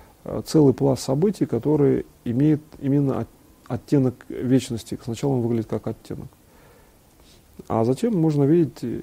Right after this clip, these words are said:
именно детальные системы, что даже в том случае, если вы раньше не достигли управления быстро, да, там, занимались каким-то конкретным уровнем, или,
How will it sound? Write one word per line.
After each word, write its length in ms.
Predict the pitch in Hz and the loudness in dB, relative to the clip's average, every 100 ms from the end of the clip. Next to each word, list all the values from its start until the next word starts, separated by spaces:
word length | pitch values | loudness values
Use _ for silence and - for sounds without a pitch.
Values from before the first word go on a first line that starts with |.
| - | -8
именно 220 | 131 120 | -4 -2
детальные 540 | 117 123 139 120 110 107 | -2 0 2 2 0 -4
системы, 460 | 127 - 226 208 | -8 -6 -4 -4
что 300 | - - 120 | -6 -4 -2
даже 460 | 110 135 120 113 - - - - | 4 4 4 -2 -6 -10 -20 -12
в 60 | - | -8
том 100 | 117 | 0
случае, 300 | 156 139 117 | 2 2 -2
если 140 | 117 | -2
вы 140 | 113 | 2
раньше 300 | 131 135 - | 4 4 2
не 80 | 117 | -4
достигли 400 | 113 120 123 110 | -2 -2 -4 -2
управления 560 | 110 113 117 120 113 110 | -2 -2 0 0 0 0
быстро, 400 | 120 117 - 107 | 2 2 -2 -6
да, 240 | 127 151 - - | -4 -4 -6 -10
там, 180 | 98 104 | -8 -4
занимались 360 | 113 120 113 | -2 -2 -4
каким-то 380 | - 113 104 107 - - - - - - | -6 -8 -6 -8 -10 -20 -20 -20 -20 -10
конкретным 540 | 113 117 117 110 104 - - - - - - - - _ - | -4 0 0 -2 -6 -10 -20 -20 -20 -20 -20 -20 -20 _ -10
уровнем, 540 | - 135 120 107 101 101 - - - | 2 6 6 4 -2 -4 -12 -14 -4
или, 420 | 123 120 113 | 0 2 0